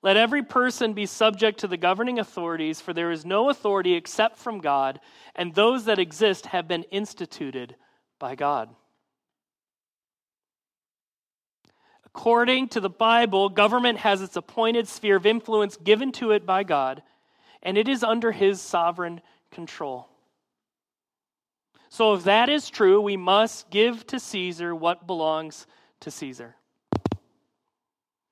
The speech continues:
And by the way, just as a quick note, if Jesus can say this to the people who lived under the Roman Empire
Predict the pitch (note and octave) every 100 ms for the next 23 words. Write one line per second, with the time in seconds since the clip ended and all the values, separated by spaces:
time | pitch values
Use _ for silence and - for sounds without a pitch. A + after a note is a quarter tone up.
0 | _ F#3 G#3 B3+ C4+ G#3+ C4+ - B3+ A3
1 | - - A#3 - G3 G3 G#3+ F#3+ F3 -
2 | - - _ _ _ _ _ _ _ _
3 | _ _ _ _ _ _ G3+ F3 D3+ A#3
4 | C#4 C#4+ D4+ - A#3 G#3 - A#3 A#3+ A#3+
5 | A#3 - A3 F#3 - A3+ A3 G3+ F3+ F#3+
6 | F3+ G3 G#3+ G#3 E3 - G3+ G3+ F#3+ E3+
7 | D#3+ D#3+ E3+ F#3 G#3 G3+ F3 D#3 - -
8 | G#3 A#3 G#3+ D3+ C3 A#2+ C#3+ D#3+